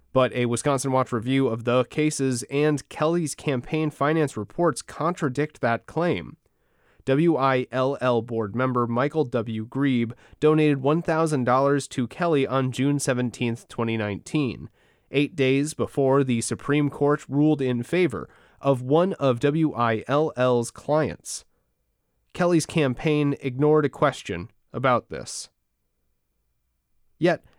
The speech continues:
as W I L L points out,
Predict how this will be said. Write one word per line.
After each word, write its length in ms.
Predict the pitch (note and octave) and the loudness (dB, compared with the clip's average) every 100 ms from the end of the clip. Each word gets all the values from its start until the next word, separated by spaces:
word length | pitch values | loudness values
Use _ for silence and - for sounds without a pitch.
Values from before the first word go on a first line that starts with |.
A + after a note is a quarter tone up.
| - | -2
as 180 | D3+ C#3 | 0 2
W 320 | F3 F#3 C#3+ | 2 4 4
I 300 | C3 B2+ B2+ | 4 4 2
L 200 | C3 A#2 | 0 0
L 200 | A#2+ A2+ | 2 0
points 440 | G#2+ C3 A2 - - - | 0 -2 -2 -4 -16 -4
out, 320 | F3 B2+ - | -2 -2 -4